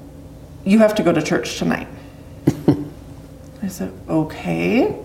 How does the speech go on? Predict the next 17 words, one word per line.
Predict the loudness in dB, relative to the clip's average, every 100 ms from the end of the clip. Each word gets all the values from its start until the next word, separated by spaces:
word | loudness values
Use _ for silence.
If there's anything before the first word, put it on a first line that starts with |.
| -2
it's | -2 -4
Saturday." | -4 2 4 4 2 0 -2 -2 -6 -10 -16 -16 -16 -16 -16 -2 0 0 -6 -16 -10 -8 -8 2
Like, | 4 6
I | 6 8
was | 8
just | 6 6
really | 4
confused. | 6 4 4 2 2
And | 4 6
he | 4
says, | 6 4 4 -2 -10 -16 -18 -18 -18 -18 -20 -20 -20 -18 -18 -18 -10
"So | 2 4 6 6 6
I | 6
was | 6 6 4 0 -4 0
helping | 4 6 8 8
this | 6 6
gentleman | 4 6 6 8 6 2